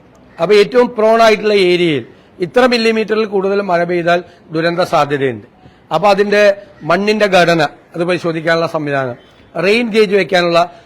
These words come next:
സംവിധാനം. ഇപ്പൊ തന്നെ വയനാട് ഹ്യൂം എന്ന് പറയുന്ന ഒരു പ്രൈവറ്റ് ഏജൻസി, അവര് വളരെ നന്നായി ഇത് ചെയ്യുന്നുണ്ട്. അപ്പൊ ഗവൺമെന്റ് തലത്തിലാണെങ്കിൽ ഈ ഡാറ്റയൊക്കെ നമുക്ക് വളരെ സെക്കൻഡുകൾക്കകം കിട്ടി, ആർട്ടിഫിഷ്യൽ ഇന്റലിജൻസിന്റെ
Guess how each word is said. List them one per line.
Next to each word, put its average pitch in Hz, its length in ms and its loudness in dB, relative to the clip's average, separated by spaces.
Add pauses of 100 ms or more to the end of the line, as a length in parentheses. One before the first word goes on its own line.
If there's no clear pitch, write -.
(140)
സംവിധാനം. 156 600 -4 (300)
ഇപ്പൊ 262 160 -2
തന്നെ 254 180 2
വയനാട് 226 500 4
ഹ്യൂം 226 360 -2
എന്ന് 220 140 0
പറയുന്ന 208 260 0
ഒരു 202 80 0
പ്രൈവറ്റ് 190 640 -2
ഏജൻസി, 175 500 -4 (420)
അവര് 175 200 2
വളരെ 185 300 4
നന്നായി 190 340 2
ഇത് 180 220 -6
ചെയ്യുന്നുണ്ട്. 151 380 -4 (320)
അപ്പൊ - 140 -8
ഗവൺമെന്റ് 254 500 4
തലത്തിലാണെങ്കിൽ 208 800 2 (520)
ഈ 277 160 0
ഡാറ്റയൊക്കെ 208 680 4
നമുക്ക് 190 300 0
വളരെ 185 320 2
സെക്കൻഡുകൾക്കകം 233 840 2
കിട്ടി, 170 400 -8 (420)
ആർട്ടിഫിഷ്യൽ 220 640 2
ഇന്റലിജൻസിന്റെ 190 760 0